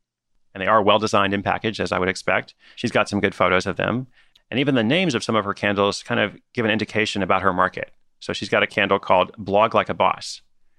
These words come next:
All right, you're not gonna buy the Blog Like a Boss candle if you're not a blogger, if you're not gonna give it to someone as a gift who's not a blogger or a writer. She's got one called Boss Girl Magic.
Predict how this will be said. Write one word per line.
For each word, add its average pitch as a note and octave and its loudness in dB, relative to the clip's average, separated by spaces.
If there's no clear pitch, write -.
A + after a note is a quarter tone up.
All F#2 0
right, G2 2
you're G#2 2
not A#2 2
gonna G#2+ 2
buy G2 2
the G2 0
Blog F#2+ 2
Like F#2 -2
a F2+ -2
Boss F2+ 0
candle G2 -2
if F#2 -2
you're G2 -4
not F2+ -2
a - -8
blogger, A#2 0
if F2+ -6
you're G2 -2
not F#2 -4
gonna F#2+ -6
give G#2 -2
it - -10
to G2 -14
someone G2 -2
as F#2 -4
a F#2 -10
gift F#2 -2
who's F2+ -10
not F2+ -4
a F#2 -8
blogger F2+ -2
or D#2+ -10
a F2+ -14
writer. F#2+ -2
She's - -16
got G#2 2
one G#2 2
called G2+ 2
Boss G2 2
Girl G#2+ 2
Magic. - -2